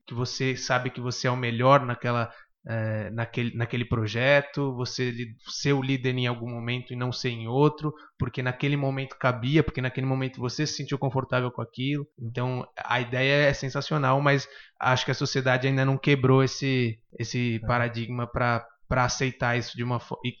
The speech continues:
Speaker 1: não só aceitar, mas gostar e querer isso nesse momento.
Speaker 2: É que eu acho que tem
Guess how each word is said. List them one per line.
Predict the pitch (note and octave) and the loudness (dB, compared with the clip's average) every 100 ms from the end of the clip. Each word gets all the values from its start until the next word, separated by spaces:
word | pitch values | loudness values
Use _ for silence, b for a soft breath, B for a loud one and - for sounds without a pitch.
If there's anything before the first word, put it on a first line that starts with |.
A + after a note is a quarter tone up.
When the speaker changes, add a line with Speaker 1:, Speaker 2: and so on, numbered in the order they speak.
| - | -4
Speaker 1:
não | C3+ F#3+ | 0 2
só | - E3+ | 8 6
aceitar, | - D3 - D3+ | 6 -2 2 4
mas | D#3+ D#3 - | 4 2 2
gostar | D3 D#3 - D3 C#3+ | 2 2 2 4 4
e | D3 | 2
querer | - C#3+ C3+ B2+ | 0 0 0 0
isso | A2+ A2 - A2 | -2 -6 -8 -6
nesse | G#2+ G#2+ A2+ | -6 -6 -8
momento. | A#2 A2+ A2 - | -8 -10 -12 -10
Speaker 2:
É | A#2+ | -2
que | D#3+ | 0
eu | |
acho | D#3+ | 0
que | - | -4
tem | - D#3+ D#3 C#3+ A#2+ A2 | -2 0 2 0 -2 -6